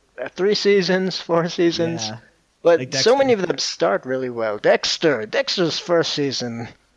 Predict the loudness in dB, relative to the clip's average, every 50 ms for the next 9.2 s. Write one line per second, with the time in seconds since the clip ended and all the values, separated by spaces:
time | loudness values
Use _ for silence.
0 | _ _ -14 -10 -10 -8 -6 -4 -2 -2 -2 -4 -4 -4 -4 -4 -4 -4 0 2
1 | 2 4 4 4 4 4 6 4 4 4 2 -2 -8 -10 -10 -8 -8 -8 -8 -8
2 | -10 -10 -8 -8 -10 -12 -14 -14 -12 -10 -8 -6 -6 -6 -6 -8 -10 -12 -12 _
3 | _ _ _ -16 -12 -8 -6 -4 -2 -2 -2 -2 -2 -6 -10 -16 -18 -20 _ _
4 | _ _ _ _ _ _ _ _ -10 -8 -6 -6 -6 -6 -8 -12 -16 -20 _ _
5 | -20 -20 -20 _ _ _ _ -12 -6 -2 -2 -2 -2 -2 -8 -14 -18 -20 _ _
6 | _ _ _ _ _ -14 -8 -2 0 0 0 0 -4 -10 -14 -16 -14 -12 -8 -8
7 | -8 -8 -10 -16 -20 -20 -20 -18 -14 -10 -10 -10 -10 -12 _ -10 -6 -4 -4 -2
8 | -2 -2 -4 -4 -4 -6 -8 -10 -12 -12 -12 -10 -10 -10 -10 -12 -12 -12 -14 -14
9 | -14 -16 -16 -18